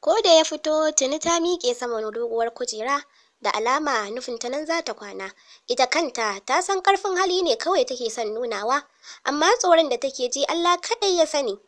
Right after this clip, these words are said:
saboda shi kanshi falon ya yi mata girma. Ba ta son ne, a matsayinsa na baƙo kuma muhallinsa ne a ce ya kwana a nan.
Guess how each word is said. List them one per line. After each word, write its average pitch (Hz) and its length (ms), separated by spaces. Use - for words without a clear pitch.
saboda 226 400
shi 285 180
kanshi 339 320
falon 269 380
ya 370 120
yi 359 140
mata 311 220
girma. 202 360
Ba 392 180
ta 330 140
son 240 220
ne, 254 300
a 285 80
matsayinsa 359 500
na 254 100
baƙo 240 340
kuma 269 180
muhallinsa 240 540
ne 254 120
a - 100
ce 359 180
ya 247 160
kwana 247 320
a 214 60
nan. 277 160